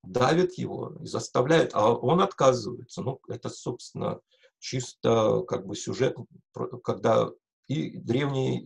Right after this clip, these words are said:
и-, иудейские пророки тоже не хотели принимать на себя миссию. Они знали, что их будут позорить, их будут избивать и, возможно, убивать.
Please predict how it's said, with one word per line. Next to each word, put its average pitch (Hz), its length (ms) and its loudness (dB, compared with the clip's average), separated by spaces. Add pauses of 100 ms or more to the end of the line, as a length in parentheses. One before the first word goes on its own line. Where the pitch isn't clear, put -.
и-, - 520 -10
иудейские 120 520 0
пророки 113 480 0
тоже 180 280 6
не - 120 -4
хотели - 480 -6 (640)
принимать 110 440 0
на 98 80 -8
себя - 280 -6
миссию. 107 420 -6
Они 120 100 -2
знали, 117 240 2
что - 240 -8
их - 100 -8
будут - 280 -10 (180)
позорить, 127 580 0
их 110 120 -18
будут - 280 -14
избивать 123 480 -2
и, 104 40 -4
возможно, 107 460 -8
убивать. 160 420 -4